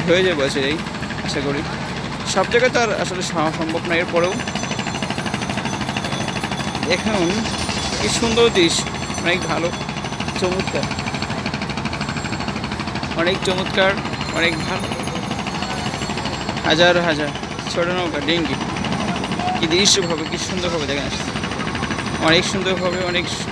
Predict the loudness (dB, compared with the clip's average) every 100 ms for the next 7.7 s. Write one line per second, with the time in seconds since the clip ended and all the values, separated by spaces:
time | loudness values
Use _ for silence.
0 | -2 0 0 0 2 2 4 2 0 0
1 | -4 -4 -4 -2 0 2 2 2 4 4
2 | 2 0 -4 -4 -4 -6 -6 -6 -4 -4
3 | -4 -4 -4 -4 -4 -2 -2 -2 -2 -2
4 | 0 4 6 6 6 4 0 -2 -4 -4
5 | -4 -4 -2 0 0 2 2 4 4 4
6 | 2 -2 -4 -4 -4 -4 -4 -4 -4 -4
7 | -2 0 2 4 4 6 4